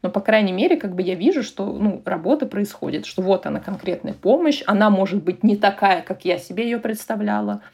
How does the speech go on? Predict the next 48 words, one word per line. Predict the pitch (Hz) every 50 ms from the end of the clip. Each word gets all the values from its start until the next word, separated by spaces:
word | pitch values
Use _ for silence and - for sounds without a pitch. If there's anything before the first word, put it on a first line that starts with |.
| _ _ _ - _ _ -
да, | 185 202 262 311 - -
но | - - 220 226
в | 220 -
чем-то | - 262 302 359 320 - - 214
она | 202 175 170 165
может | 160 165 170 - - - -
быть | - - - 170
лучше, | 208 262 277 - 254
чем | - - 247
я | 226 226 220
представляла. | - 214 202 - - 190 175 170 165 175
Девятиевровый | 175 180 185 180 - - - 175 196 208 208 196 180 156
билет, | 156 156 160 311 339 - -
я | 165
себе | - - 208 175
даже | 175 - -
не | 175
могла | 165 165 165 160
представить, | - - - - - - - - -
что | - - 147
такое | - - - - -
будет, | 156 156 196 285 - 277 - -
как | - 160 160
бы, | 156 - 165
и | - - - _ - - - - - -
все | - - 165
равно, | 165 175 202 233 208 - -
несмотря | 196 - - 208 208 - -
на | -
то, | - - -
что | - - - - - - _ -
не | 220 254 269
всеми | 269 - - 277 254 220 202
его | 190 175 185
преимуществами, | 180 - 214 214 208 208 196 - - - - - - -
возможно, | - - 190 185 185 - 196 185
я | 175
воспользовалась, | 165 - 214 - - 359 427 427 320 254 214 -
но | - 262
это | 311 294
было | 214 226 220 226
очень | 226 - 214 202
классно, | - 196 170 - - - - - - - - _ _ _ _ _ _ -
да, | 240 320
по | 339 226
сравнению | - - 196 196 196 214 226 220 202 180
даже, | 170 185 190 - -
даже | 196 180 220 247 320 320 285 240 -